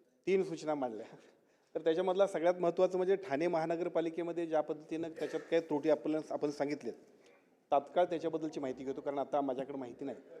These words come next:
पण असं जर असेल तर निश्चितपणाने त्याच्यावरती आम्ही कारवाई करू, कारण शेवटी ह्या अतिशय महत्त्वाकांक्षी योजना आहे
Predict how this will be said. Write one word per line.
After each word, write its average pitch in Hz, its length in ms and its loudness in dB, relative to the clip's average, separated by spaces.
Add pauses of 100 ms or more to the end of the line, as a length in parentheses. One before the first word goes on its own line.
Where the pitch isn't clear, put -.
(180)
पण 175 100 2
असं 170 240 6
जर 196 140 6
असेल 165 540 4 (280)
तर 175 40 -4
निश्चितपणाने 175 600 -2
त्याच्यावरती 160 400 -2
आम्ही 151 140 -2
कारवाई 123 300 -2
करू, 123 200 -8
कारण 147 280 -6
शेवटी 151 300 -4
ह्या 180 260 0 (120)
अतिशय 160 340 -6
महत्त्वाकांक्षी 160 560 -4
योजना 113 280 -4
आहे 110 80 -8